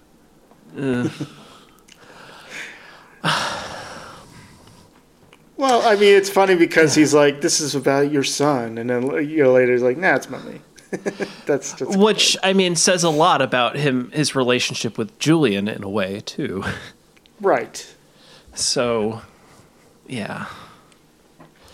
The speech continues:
Speaker 2: Uh, apparently, it wasn't until nineteen eighty-seven that Paul came to discuss Hey Jude with Julian after a chance encounter in a New York hotel.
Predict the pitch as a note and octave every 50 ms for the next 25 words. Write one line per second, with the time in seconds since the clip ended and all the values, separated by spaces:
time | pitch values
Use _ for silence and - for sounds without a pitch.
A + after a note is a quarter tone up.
0 | - - - - - - - - - - - _ _ _ _ A3 E3+ D#3 D#3+ D#3+
1 | E3 D#3+ D#3+ G#3+ F#3 F#3+ - F#3 G#3 G#3+ G3 E3+ D3+ D3+ D3 C#3+ C#3+ C#3 D3 D#3
2 | C#3+ D3 C#3+ C#3 C3+ B2+ - - C#3+ C#3 C3 C3+ C#3 C#3 C3+ - D3 C3+ C3 B2+
3 | A#2+ A#2+ A#2+ A#2+ - - D#3+ F3 E3+ C#3+ C3 B2 A#2+ A#2+ A#2+ A#2+ - - _ -
4 | D3 C3 - - - - C#3 C#3 C#3 C3+ C3 B2+ - - - C#3+ C#3 C3 C3+ C3
5 | B2 B2+ A#2+ - - C#3+ C3+ B2+ - C3 B2 B2 B2 B2 B2+ B2+ B2 A#2+ A#2 -
6 | - - D#3+ C3 B2 A#2+ - - _ _ - C#3 C3+ D#3+ F3+ E3+ C3 A#2+ A#2+ B2
7 | C3+ C#3 - _ _ _ _ _ - - _ _ _ _ _ - C#3+ C3 B2 C#3
8 | C#3 C3+ - - D#3+ D#3 D3 D3+ D3+ C#3 - - D#3 D#3 D#3+ D#3 D3+ C#3+ C#3 C3+
9 | C3+ C3 C3 C3+ C3+ C#3 C3 B2+ - - C3+ B2+ A#2+ - - C#3+ C#3+ C#3+ C3+ B2
10 | A#2 A2+ A#2 A2+ G#2+